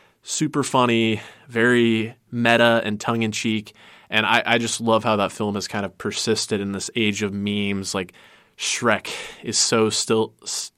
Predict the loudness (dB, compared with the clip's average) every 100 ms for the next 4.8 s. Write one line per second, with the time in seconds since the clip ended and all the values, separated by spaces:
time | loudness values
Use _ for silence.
0 | -12 -6 0 0 2 0 2 2 4 4
1 | 2 -2 -2 -4 -10 -18 -20 -18 -2 2
2 | 2 0 -2 -2 0 0 0 0 0 -2
3 | 0 0 0 -4 0 2 0 -2 -8 -6
4 | -6 0 2 2 0 -2 -4